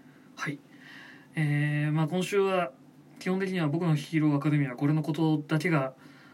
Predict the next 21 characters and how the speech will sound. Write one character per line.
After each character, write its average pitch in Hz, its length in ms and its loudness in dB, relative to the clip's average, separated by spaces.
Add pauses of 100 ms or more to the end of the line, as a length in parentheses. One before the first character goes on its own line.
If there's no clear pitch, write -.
話 160 220 4
し - 20 -4
た 156 80 -2
か 143 80 -2
っ - 40 -10
た - 120 -10
の 131 80 -6
で、 123 100 -10
か - 180 -4
な 160 60 4
り 143 80 2
満 160 200 2
足 139 140 0
な 113 60 -12
ん 113 60 -16
で 110 80 -18
す - 80 -18
け 170 60 -4
れ 127 60 -6
ど 120 60 -10
も、 123 180 -6